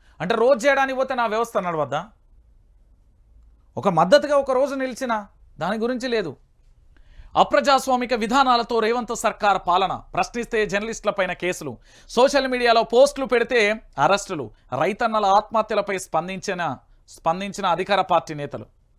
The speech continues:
మీడియాపై పోలీసుల దౌర్జన్యం, యథేచ్ఛగా పార్టీ ఫిరాయింపులు, ఎమర్జెన్సీని తలపిస్తున్న వరుస సంఘటనలు. ఎస్, వాస్తవమే, తెలంగాణలో ఇవన్నీ వందకు వంద శాతం జరుగుతున్నాయి, ఒప్పుకుందాం.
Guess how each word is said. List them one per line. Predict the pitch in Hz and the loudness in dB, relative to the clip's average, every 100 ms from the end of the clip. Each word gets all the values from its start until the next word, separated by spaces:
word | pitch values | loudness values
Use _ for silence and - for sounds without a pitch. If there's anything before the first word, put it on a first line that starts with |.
| _ _ _ _ _ - | _ _ _ _ _ -6
మీడియాపై | 156 202 196 196 190 | 0 4 4 4 2
పోలీసుల | 190 226 240 - 226 | 2 2 2 0 4
దౌర్జన్యం, | 202 247 214 262 247 208 | 6 6 4 -2 -2 -2
యథేచ్ఛగా | 190 269 277 269 254 | 2 2 2 4 4
పార్టీ | 240 254 269 | 6 4 2
ఫిరాయింపులు, | 247 247 220 190 151 | -4 -2 -2 -4 -8
ఎమర్జెన్సీని | 151 214 190 233 202 214 | -2 -2 0 -4 -4 -6
తలపిస్తున్న | 196 190 196 190 185 | -4 -4 -4 -10 -10
వరుస | 180 165 - 185 | -4 -4 -4 -8
సంఘటనలు. | 156 143 135 127 - - - - | -8 -8 -8 -10 -18 -20 -16 0
ఎస్, | 240 269 226 | 2 4 4
వాస్తవమే, | 226 233 254 220 | 4 4 -2 -2
తెలంగాణలో | 196 196 240 247 240 233 | -2 2 2 2 2 2
ఇవన్నీ | 214 208 226 | 2 -2 0
వందకు | 202 196 208 208 | -2 0 -4 -2
వంద | 220 190 | -4 -4
శాతం | 185 170 185 | -2 -2 -2
జరుగుతున్నాయి, | 151 147 135 127 135 | -8 -8 -10 -8 -8
ఒప్పుకుందాం. | 170 196 175 151 | -6 -6 -6 -6